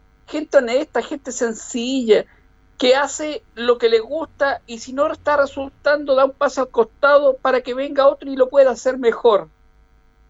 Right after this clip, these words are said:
Entonces, cuando encontramos y tenemos esa gente,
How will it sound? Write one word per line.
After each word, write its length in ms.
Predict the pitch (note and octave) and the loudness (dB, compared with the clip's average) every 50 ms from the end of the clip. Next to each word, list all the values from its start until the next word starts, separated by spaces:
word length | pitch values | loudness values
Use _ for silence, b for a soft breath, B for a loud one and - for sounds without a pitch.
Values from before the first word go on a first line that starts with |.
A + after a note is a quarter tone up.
| _ _ | _ _
Entonces, 520 | - G#3+ A3 - - F4+ F#4 E4+ - D#4 - - | -10 -10 -10 -6 -4 -4 -4 -2 -2 -4 -2 0
cuando 260 | - C#4 C#4 C#4 C#4 | 0 0 0 0 -4
encontramos 760 | C#4 - C4+ C4 C4+ _ - D#4 F4+ E4+ D#4 C4+ A#3+ - - | -2 0 0 -2 0 _ -4 0 0 0 0 0 -4 -6 -8
y 60 | C4 | -4
tenemos 520 | - - - C#4 D#4 F#4 F4 D#4 C#4 - D4+ | 0 0 0 0 0 -2 -4 -4 -6 -4 -6
esa 200 | C#4+ - C#4 C4 | -4 -4 -4 -4
gente, 540 | - - D#4+ D#4+ D#4 - _ - D4+ D#4 | -4 -6 -8 -6 -8 -8 _ -10 -12 -12